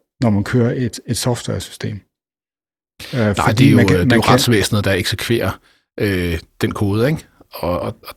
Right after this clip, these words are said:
Speaker 2: og der kan man jo se, hvor tit, øh, instruktionerne bare ligesom ikke passer til den virkelighed, de skal køre i.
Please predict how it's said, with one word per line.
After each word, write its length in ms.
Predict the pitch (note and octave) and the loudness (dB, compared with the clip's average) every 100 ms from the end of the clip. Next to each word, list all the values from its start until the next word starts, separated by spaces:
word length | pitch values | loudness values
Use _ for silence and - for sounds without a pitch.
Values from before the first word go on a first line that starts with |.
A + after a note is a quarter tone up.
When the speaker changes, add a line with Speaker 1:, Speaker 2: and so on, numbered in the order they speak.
| _ | _
Speaker 2:
og 120 | - A2+ | -6 -2
der 80 | |
kan 120 | A2+ G#2+ | 0 0
man 60 | |
jo 60 | F2+ | -2
se, 140 | - | -2
hvor 100 | F2+ | -4
tit, 480 | - A#2 G#2+ - - - | -4 -4 -4 -6 -8 -8
øh, 220 | A#2+ F#2+ | -6 -4
instruktionerne 640 | G2+ A2 G#2+ - B2+ C3+ G2 | -4 -4 -6 -2 -2 -2 -2
bare 120 | G2 | 0
ligesom 180 | G#2+ G#2 | 0 -2
ikke 100 | - | -2
passer 280 | A2 G#2+ G2+ | -2 -2 -2
til 80 | |
den 100 | F#2+ | -2
virkelighed, 340 | G2 G#2 F#2+ G2 | -2 -2 -4 -4
de 120 | G#2 | -6
skal 180 | - G#2+ | -8 -8
køre 280 | - G#2+ G2 | -4 -2 -2
i. 160 | A2 | -6